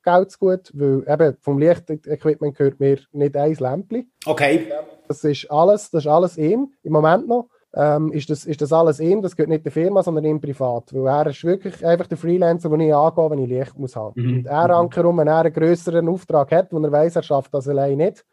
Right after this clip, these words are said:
Speaker 1: sagt er, «Los, ich bin Freelancer bei der Klangfabrik Blättler, ähm, du deine schreiben, hast, sagst, hast mit mir Kontakt gehabt, dann macht er dir eine Offerte und dann kommt mehr Manpower, oder? Als
Speaker 2: Ja.
Speaker 1: wenn ich es allein mache.» Und dann wird's auch super verrechnet und alles.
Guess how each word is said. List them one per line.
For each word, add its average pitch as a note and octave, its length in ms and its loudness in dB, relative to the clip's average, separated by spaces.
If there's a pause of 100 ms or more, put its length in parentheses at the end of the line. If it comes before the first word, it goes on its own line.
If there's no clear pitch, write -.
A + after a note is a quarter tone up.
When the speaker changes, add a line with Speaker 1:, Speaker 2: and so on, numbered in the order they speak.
(240)
Speaker 1:
sagt D3 280 -4
er, C#3+ 160 2
«Los, F3+ 340 0 (140)
ich E3+ 120 -4
bin D#3 340 0
Freelancer F3 520 0
bei D#3+ 120 -4
der C#3 100 -2
Klangfabrik E3+ 720 -2
Blättler, G#3+ 400 0 (600)
ähm, D3 680 0
du F#3+ 120 0
deine F#3+ 180 4
schreiben, G#3 300 -2
hast, F3 140 0
sagst, F#3+ 340 -2 (140)
hast E3+ 160 -4
mit E3 120 -4
mir E3 200 0
Kontakt E3 500 -2
gehabt, G#3 320 0
dann E3+ 80 0
macht D3+ 220 0
er E3+ 160 2
dir E3+ 180 0
eine D3+ 100 0
Offerte F3+ 400 0
und E3+ 120 -10
dann D#3 80 -2
kommt D3+ 180 -2
mehr D#3+ 180 4
Manpower, D3 720 -4
oder? B2+ 140 -16 (160)
Als C3 220 -2
Speaker 2:
Ja. C#3+ 60 -4
Speaker 1:
wenn C#3 80 -2
ich C#3 80 0
es C3+ 100 -4
allein C#3 300 2
mache.» C3 240 -4
Und C3 160 -6
dann D3+ 80 0
wird's D3+ 200 0
auch D3 100 4
super D3+ 240 -4
verrechnet E3 560 -2
und E3 160 -2
alles. D3+ 340 2